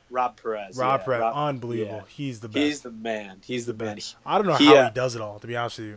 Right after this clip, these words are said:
Speaker 2: Like,
Speaker 1: he's
Speaker 2: he
Speaker 1: got no life is how he does it, but he's the man.
Speaker 2: Yeah.
Speaker 1: He, uh, he periscoped live during the whole thing. There was, like, five thousand people on watching him at a time, and
Speaker 2: Yeah,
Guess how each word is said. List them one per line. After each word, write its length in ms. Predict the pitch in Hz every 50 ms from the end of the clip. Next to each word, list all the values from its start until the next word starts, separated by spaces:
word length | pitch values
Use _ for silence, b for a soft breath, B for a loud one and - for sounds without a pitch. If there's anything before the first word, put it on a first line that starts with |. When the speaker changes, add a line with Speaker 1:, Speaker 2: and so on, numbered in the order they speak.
| 101
Speaker 2:
Like, 140 | 120 120 117
Speaker 1:
he's 160 | - 185 190
Speaker 2:
he 20 | 139
Speaker 1:
got 180 | - 190 - -
no 140 | 156 151 139
life 400 | 123 123 135 131 120 110 - -
is 140 | 107 -
how 140 | 120 120 113
he 100 | 123 123
does 260 | - 131 135 131 110
it, 120 | 107 107 - _
but 80 | 113
he's 200 | 120 143 135 123
the 100 | - 113
man. 160 | 104 107 107
Speaker 2:
Yeah. 120 | 98 92 - - - _ _ _ _ _ _ _ _ _ _
Speaker 1:
He, 200 | - 143 143 135
uh, 100 | 131 127
he 160 | 113 151 151
periscoped 680 | - - - 165 170 151 - - - 151 135 131 - -
live 340 | 127 127 127 123 117 110
during 200 | 104 - 120 117
the 80 | 117 113
whole 180 | 117 120 117 110
thing. 300 | - - 117 113 110 107
There 140 | 110 117 117
was, 120 | 113 110
like, 140 | 113 110 -
five 300 | - - 127 120 120 120
thousand 320 | - 127 120 113 110 107
people 260 | - 117 117 113 - 107
on 220 | 107 107 104 107
watching 400 | 107 107 107 - - - - 131
him 120 | 123 113
at 120 | 113 110 107
a 40 | 104
time, 440 | - 117 113 113 110 110 110 107
and 100 | 107 101 _ b b b b
Speaker 2:
Yeah, 120 | 156 151